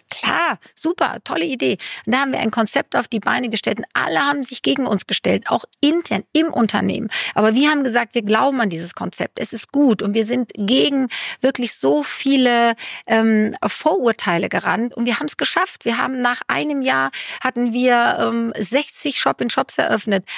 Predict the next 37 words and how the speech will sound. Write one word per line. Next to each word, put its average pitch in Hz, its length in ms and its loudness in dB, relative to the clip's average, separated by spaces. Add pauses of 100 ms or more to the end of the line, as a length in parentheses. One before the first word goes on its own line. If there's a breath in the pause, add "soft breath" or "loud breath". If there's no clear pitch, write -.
Als 220 200 0
ich 233 100 -4
ge-, 240 140 0 (120)
als 220 200 0
ich 226 160 -2
dann 208 320 0 (180)
meine 196 140 0
liebe 196 240 -2
Tochter, 233 960 0 (340 loud breath)
äh, 214 60 0
äh, 214 160 4
ähm, 190 920 -2 (360)
schwanger 254 320 0
war 220 100 4
mit 208 140 0
meiner 196 200 2
Tochter, 262 380 0 (220 loud breath)
habe 240 180 -2
ich, - 140 -6 (180)
hatten 233 240 -2
wir 226 120 2
zweihundertfünfzig 285 1000 -2
Shop-in-Shops 196 720 -2
und 233 240 2
jetzt 254 320 0
haben 226 180 0
wir, 196 100 0
glaube 185 240 2
ich, 175 120 -8
tausendzweihundert, 190 1000 0
also 175 180 -2
Brax 185 380 -4
hat 202 100 -8
tausendzweihundert 196 840 -4
Shop-in-Shops 190 580 -2
weltweit 208 720 2
und 208 160 2